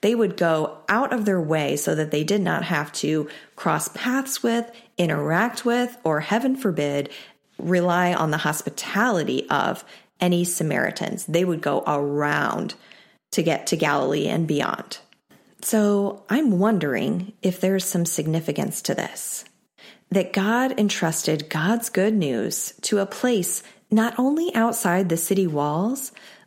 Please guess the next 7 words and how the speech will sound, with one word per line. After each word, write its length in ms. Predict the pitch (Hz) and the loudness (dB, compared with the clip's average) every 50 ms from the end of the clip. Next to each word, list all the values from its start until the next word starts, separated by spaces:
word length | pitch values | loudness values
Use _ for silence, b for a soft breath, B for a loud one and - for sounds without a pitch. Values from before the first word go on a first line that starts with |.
| B B | B B
but 200 | 190 196 - - | 0 0 0 -2
through 640 | - - 208 214 220 226 226 233 247 262 269 262 262 | -4 0 2 2 4 4 4 2 2 0 0 -2 0
and 160 | - 185 180 | 2 2 2
beyond 520 | 160 170 160 156 160 165 175 180 202 214 214 | 2 2 2 2 2 2 2 4 4 4 2
the 60 | 196 | 2
territory 720 | 196 - 180 160 151 151 147 - - 151 147 151 151 - - | 0 0 0 0 2 0 0 -2 -2 0 0 0 0 -2 -2
of 340 | - 170 165 160 156 156 | 0 0 0 0 0 -4